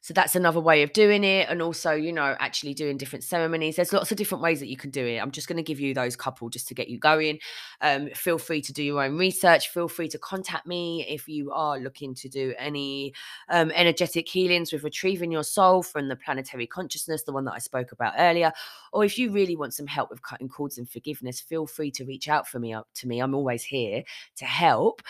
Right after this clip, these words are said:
You can contact me on my Instagram or on the show notes. Um, I'll put a link as well.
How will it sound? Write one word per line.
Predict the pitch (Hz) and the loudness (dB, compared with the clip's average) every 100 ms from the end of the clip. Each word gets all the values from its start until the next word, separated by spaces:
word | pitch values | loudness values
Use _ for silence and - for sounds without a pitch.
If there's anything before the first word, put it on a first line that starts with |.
| - - - | -16 -16 -8
You | 175 | -6
can | - 156 | -6 -8
contact | - 156 - 147 | -2 -2 -2 -4
me | 131 | -2
on | 131 | 0
my | 120 | 2
Instagram | 151 185 - 170 156 156 | 2 0 -6 -2 0 0
or | 147 135 | 0 -2
on | |
the | 131 | -4
show | 127 147 151 | -4 -2 -2
notes. | 135 127 - - | -2 -4 -6 -4
Um, | 120 123 | -4 -4
I'll | 127 127 | -6 -8
put | - 120 | -10 -6
a | |
link | 131 127 131 | -4 -6 -8
as | 120 | -10
well. | - 131 82 143 | -4 -4 -4 -8